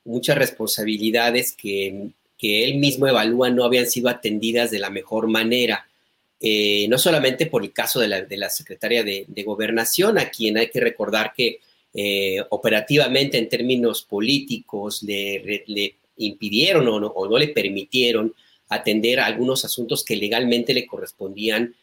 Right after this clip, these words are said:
a la Secretaría de Gobernación. Un caso específico es el tema de la migración.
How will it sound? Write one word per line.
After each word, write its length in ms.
a 80
la 120
Secretaría 460
de 40
Gobernación. 720
Un 100
caso 320
específico 640
es 160
el 100
tema 260
de 140
la 140
migración. 720